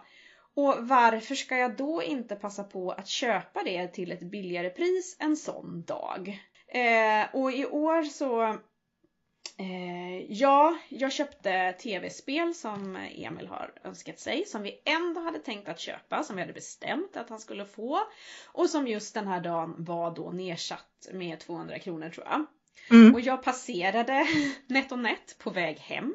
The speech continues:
Speaker 1: så jag körde, körde liksom inget extra dit eller så. Jag svängde in, köpte det här T V-spelet som jag ändå skulle köpa och åkte hem. Eh, och då måste jag ju känna att jag hade ju varit dum om jag inte hade gjort det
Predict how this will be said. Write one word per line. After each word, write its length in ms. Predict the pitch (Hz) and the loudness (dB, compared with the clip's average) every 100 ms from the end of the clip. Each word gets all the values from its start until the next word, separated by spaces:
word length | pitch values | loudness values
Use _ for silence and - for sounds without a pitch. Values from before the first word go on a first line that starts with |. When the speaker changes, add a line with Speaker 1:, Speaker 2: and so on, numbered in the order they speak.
| 466 | -8
Speaker 1:
så 140 | - 202 | -10 -8
jag 100 | 214 | -4
körde, 260 | 220 180 | -4 -4
körde 400 | - 226 214 180 | -4 0 0 0
liksom 280 | 180 170 208 | -4 -6 -8
inget 180 | 175 170 | -8 -8
extra 680 | 185 - - - 202 226 277 | -10 -12 -16 -10 -4 -2 -4
dit 500 | 180 180 330 - - | -6 -4 -4 -8 -6
eller 120 | 233 | -6
så. 260 | 226 214 370 - - - | -4 -4 -6 -8 -14 -12
Jag 100 | 208 | -4
svängde 280 | 233 220 | -4 -4
in, 420 | - 233 285 330 330 | -4 -4 -2 -4 -4
köpte 380 | - 254 - 269 | -4 -6 -4 -4
det 40 | |
här 60 | 254 | -2
T 120 | 247 | -4
V-spelet 380 | 220 233 269 269 | -6 -8 -10 -4
som 100 | 233 | -4
jag 100 | - | -2
ändå 300 | 214 196 180 | -2 -2 -6
skulle 240 | - 185 | -6 -6
köpa 480 | 185 185 180 208 294 - - - - | -4 -4 -4 -4 -4 -8 -20 -20 -12
och 260 | - 269 - - _ | 0 0 0 -16 _
åkte 300 | 220 220 185 | -2 -2 -6
hem. 360 | 165 - 277 381 - - _ - | -2 -2 -2 -6 -10 -20 _ 0
Eh, 400 | 233 226 220 208 - | 2 4 4 0 -4
och 120 | - 247 | -2 0
då 120 | 254 | 2
måste 260 | 294 294 | 0 0
jag 80 | 233 | 0
ju 60 | 220 | 0
känna 240 | 226 190 | 0 -2
att 140 | 185 - | -4 -6
jag 240 | 196 185 | -4 0
hade 140 | 190 247 | 0 0
ju 60 | |
varit 280 | 220 175 160 | -2 -4 -6
dum 300 | 180 302 233 | -4 -2 -2
om 140 | 165 | -2
jag 80 | 175 | -4
inte 120 | 170 160 | -4 -4
hade 140 | 160 | -4
gjort 240 | 170 170 - | -6 -8 -8
det 240 | 175 | -4